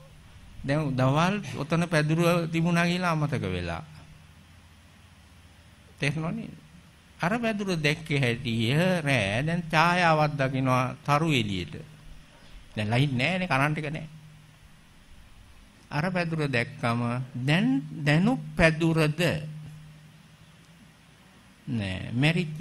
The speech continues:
ආච්චි. තේරුණානේ? දැන් දවල් පැදුර දැක්ක, එතනින් ඉවරයි, වෙන වැඩක් කරන්න ගියා.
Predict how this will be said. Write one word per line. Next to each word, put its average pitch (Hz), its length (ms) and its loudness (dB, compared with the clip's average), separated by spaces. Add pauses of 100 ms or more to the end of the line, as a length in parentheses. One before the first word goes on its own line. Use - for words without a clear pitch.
ආච්චි. 90 500 -6 (4000)
තේරුණානේ? 160 560 -2 (1800)
දැන් 151 160 2
දවල් 165 420 8 (420)
පැදුර 214 420 6
දැක්ක, 160 360 8
එතනින් 254 380 6
ඉවරයි, 190 260 6
වෙන 180 160 6
වැඩක් 196 300 6
කරන්න 139 380 4
ගියා. 90 420 -4